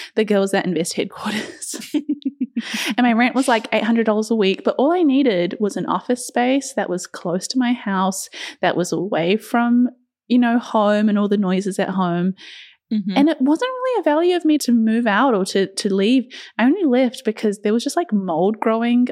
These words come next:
Speaker 1: on the window that they told me they would fix, and it had been a year, and I was like, "I'm literally breathing in mold every day. I need to move."
Speaker 2: Mm, that's an upgrade.
Speaker 1: That's an upgrade. So
Speaker 2: Mm.
Speaker 1: when my health was at risk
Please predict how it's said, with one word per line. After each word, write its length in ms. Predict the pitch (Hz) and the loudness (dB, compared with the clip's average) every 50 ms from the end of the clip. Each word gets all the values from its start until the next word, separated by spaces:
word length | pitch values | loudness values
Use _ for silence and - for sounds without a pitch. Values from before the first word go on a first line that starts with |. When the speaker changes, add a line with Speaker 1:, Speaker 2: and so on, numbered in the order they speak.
| - - | -2 -2
Speaker 1:
on 140 | 220 226 | 0 2
the 60 | 233 220 | 2 2
window 420 | 220 220 233 226 233 233 233 240 | 2 2 2 2 2 2 2 0
that 100 | 233 - | 0 0
they 100 | - 185 | -2 -4
told 240 | - - 208 202 208 | -2 0 0 2 2
me 80 | 208 | 2
they 120 | 208 208 202 | 2 2 2
would 180 | 196 196 196 | 0 -2 -2
fix, 320 | - - 190 180 - - - | 0 0 0 0 0 -2 -2
and 80 | 202 | 0
it 40 | 190 | 0
had 120 | 202 185 165 | 0 0 0
been 200 | 190 190 180 190 | 0 0 0 0
a 20 | |
year, 320 | 180 160 165 165 156 160 165 | -2 -2 -2 -2 0 0 0
and 120 | 160 175 | -2 -2
I 100 | 165 180 | -4 -4
was 160 | 170 170 - | -4 -4 -2
like, 180 | 196 170 160 - | -2 -2 -2 -2
"I'm 160 | - 185 196 196 | -2 -2 0 0
literally 440 | 180 - - - 147 147 151 139 - | -2 -4 -4 -6 -4 -4 -4 -4 -4
breathing 300 | - - - - - - - | -6 -6 -6 -6 -6 -6 -6
in 120 | 76 69 | -6 -6
mold 220 | - - - - - | -6 -4 -4 -4 -6
every 200 | - - - - | -6 -6 -6 -6
day. 280 | - - - - - - | -6 -6 -6 -6 -6 -4
I 80 | 170 | -4
need 220 | 170 170 170 175 - | -2 -2 -4 -4 -4
to 80 | - 175 | -6 -4
move." 400 | - 160 151 151 151 160 202 196 | -4 -2 -2 0 0 0 0 0
Speaker 2:
Mm, 520 | 196 190 185 185 180 180 175 180 175 175 _ _ _ _ - | 0 -2 -2 -2 -2 -2 -2 -4 -4 -8 _ _ _ _ -6
that's 340 | 175 160 135 - - - - | -4 -4 -4 -4 -6 -8 -8
an 100 | 175 165 | -6 -8
upgrade. 600 | 147 - _ - 139 131 120 107 104 - - - | -8 -8 _ -8 -6 -4 -4 -4 -6 -8 -6 0
Speaker 1:
That's 280 | 202 202 196 - - | 0 0 2 2 0
an 80 | 254 247 | 0 0
upgrade. 420 | 202 - - - 175 156 175 208 | 0 0 -2 -2 0 0 0 0
So 300 | - - 277 269 262 262 262 - - - - | 0 -2 0 0 0 -2 -4 -8 -20 -14 -12
Speaker 2:
Mm. 200 | 190 170 135 127 - | -10 -8 -6 0 2
Speaker 1:
when 180 | 247 262 285 | 4 4 6
my 140 | 294 294 294 | 6 4 2
health 420 | 277 - 226 220 233 285 - - | 2 0 0 0 0 0 -2 -2
was 400 | 269 254 233 220 214 202 202 - - - | -2 0 2 2 0 -2 -4 -6 -6 -4
at 180 | 190 185 - 185 | -4 -4 0 0
risk 380 | 170 160 202 220 - - - | 0 0 0 -2 -4 -12 -12